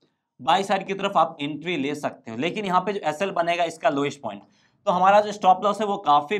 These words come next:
big हो जा रहा है। यहाँ पे अगर हम entry लेते हैं, levels की बात करें, हम पहले levels के ऊपर बात नहीं किए थे क्योंकि यहाँ पे हम स्ट्रेटजी सीख रहे हैं। Levels आप खुद से भी फॉलो कर सकते हैं।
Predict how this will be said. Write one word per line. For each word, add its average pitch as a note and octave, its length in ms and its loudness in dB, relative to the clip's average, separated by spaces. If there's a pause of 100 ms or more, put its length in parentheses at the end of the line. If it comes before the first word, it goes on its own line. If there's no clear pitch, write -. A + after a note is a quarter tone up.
big G3+ 240 -4
हो C3+ 260 -4
जा C3 160 2
रहा B2+ 200 4
है। G#2 160 -4
यहाँ D#3+ 200 0 (140)
पे G3 100 0
अगर D#3 240 0
हम F3 160 -2
entry D3+ 280 -6
लेते B2+ 280 -4
हैं, G#2 100 -12
levels D3 280 -4
की F3+ 100 -8
बात C#3+ 220 2
करें, G3 200 -6 (300)
हम G3 100 -8
पहले G3 220 6
levels G3+ 300 2
के G#3+ 60 -10
ऊपर G#3+ 160 -4
बात E3+ 240 6
नहीं G#3 120 -8
किए G#3 140 0
थे G#3+ 100 -4
क्योंकि F#3 280 -6
यहाँ F3 120 2
पे G3 100 -4
हम F3+ 120 -6
स्ट्रेटजी D3 400 0
सीख G#3 240 -4
रहे A3 100 0
हैं। - 160 -10 (140)
Levels E3 320 0
आप F3+ 160 0
खुद D#3 180 -8
से F3 80 -2
भी F#3 80 0
फॉलो D#3+ 260 -2
कर D#3+ 140 0
सकते G3+ 300 -2
हैं। B3 140 -8